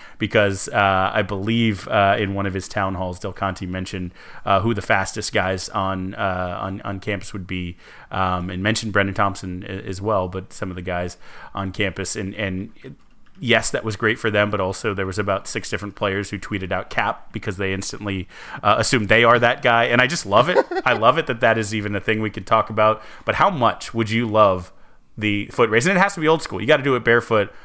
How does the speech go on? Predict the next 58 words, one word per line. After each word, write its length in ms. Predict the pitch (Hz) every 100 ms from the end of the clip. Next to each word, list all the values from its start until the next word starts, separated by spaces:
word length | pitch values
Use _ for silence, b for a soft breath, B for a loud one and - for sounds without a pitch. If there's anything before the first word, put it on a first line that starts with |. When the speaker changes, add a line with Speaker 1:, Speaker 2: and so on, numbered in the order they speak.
| B
Speaker 1:
on 180 | 104 107
the 60 |
grass, 440 | 101 101 95 90 -
and 140 | 98
you 60 | 95
gotta, 300 | 95 95 104
you 100 | 113
gotta 200 | 107 95
race. 280 | 95 92 95
Line 220 | 101 107
'em 100 | 104
up 260 | 110 - -
on 240 | 104 104
the, 340 | 104 101 107 104 B B B
on 220 | 110 107
the, 360 | 107 104 104 101
uh, 220 | 98 98
one 260 | 104 120
goal 200 | 120 123
line, 240 | 127 123 117
run 200 | 104 110
to 60 |
the 140 | 110 107
other. 200 | 92 - - - -
Speaker 2:
So 180 | -
I'm 80 | 285
banging 200 | 330 302
the 80 | 233
drum 240 | 190 180
this 180 | 175 -
week 280 | 170 170 - 160
on 440 | 165 160 160 151
a 40 |
little 180 | 165 214
bit 180 | 226 208
of 380 | 165 147 151 151
a 60 |
different 560 | 139 160 151 156 135 - b b b
rhythm. 600 | 139 147 151 139 131 135 185
We 140 | 196
mentioned 320 | 285 311 262
earlier, 440 | 165 160 156 156 147
Jenna 280 | 139 214
Gabriel, 680 | 156 147 139 143 139 135 135 -
uh, 200 | 147 147 131
announced 460 | 156 208 233 -
back 240 | 165 165 156
in 120 | 127
January 480 | 123 139 139 123 123
that 120 | -
she 100 | 143
was 160 | 127
leaving 300 | 131 131 131
the, 140 | 120 113
the 160 | 135 131
volleyball 520 | 131 135 127 131 131
team 300 | 131 123
to, 80 | 123